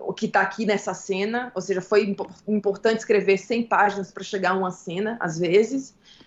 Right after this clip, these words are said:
é, ou então essa história não vai sair da superfície. Não sei se fica claro pra vocês, mas pra mim funciona muito assim, sabe?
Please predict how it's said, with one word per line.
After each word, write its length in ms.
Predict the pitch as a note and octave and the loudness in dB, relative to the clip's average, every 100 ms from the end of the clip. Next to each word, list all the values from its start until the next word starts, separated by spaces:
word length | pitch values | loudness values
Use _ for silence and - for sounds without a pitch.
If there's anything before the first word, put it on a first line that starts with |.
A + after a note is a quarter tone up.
| _ | _
é, 500 | F3 F3+ F3 D#3+ D#3+ | 2 4 6 6 6
ou 260 | - G3 G3+ | 6 8 8
então 580 | A3 G#3+ G3+ F#3+ F#3+ G3 | 6 2 0 2 0 0
essa 220 | G3 G3 | -2 -4
história 320 | G3 G#3+ G3 | -2 2 2
não 120 | G3 G3+ | 2 2
vai 140 | G3 | 2
sair 240 | G3 F#3+ | 2 0
da 100 | F#3+ | 0
superfície. 760 | G3+ G#3+ G#3+ G3+ G#3 D#3+ D#3+ E3+ | -2 0 -2 -2 -4 -4 -4 -4
Não 240 | E3 G3 | 2 4
sei 180 | G3 G#3 | 6 4
se 140 | G3+ A3 | 2 -2
fica 240 | A#3 A3 | 0 0
claro 360 | A3 F#3+ F#3 G3+ | 2 2 4 2
pra 160 | F#3+ | 0
vocês, 560 | F3+ F3 F3+ F#3 A#3 - - _ _ _ - | -2 -4 -4 -4 -6 -12 -20 _ _ _ -2
mas 240 | F#3+ G3+ | 0 0
pra 140 | A#3 | 0
mim 120 | G#3+ A3 | 0 0
funciona 500 | A3+ A3+ A#3 A3+ A3 | -2 -4 -2 0 0
muito 340 | A3 A#3 A#3 | 0 0 0
assim, 400 | B3+ - G#3 F3 | -2 -2 -4 -2
sabe? 480 | E3+ G#3+ E3 D#3+ | 2 4 4 0